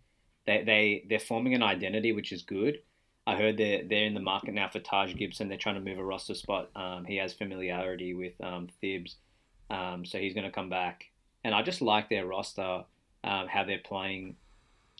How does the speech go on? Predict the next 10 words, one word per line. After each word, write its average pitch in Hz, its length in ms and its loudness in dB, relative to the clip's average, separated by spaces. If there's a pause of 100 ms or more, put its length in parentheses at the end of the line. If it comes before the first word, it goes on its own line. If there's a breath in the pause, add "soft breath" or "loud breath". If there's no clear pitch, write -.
I'm 113 180 8
a 107 40 -2
bit 147 160 6
disappointed 127 500 4
in 110 180 0
Obi 107 180 2
Toppin, 156 440 0
but, 104 300 4 (320)
you 110 80 0
know, 92 260 0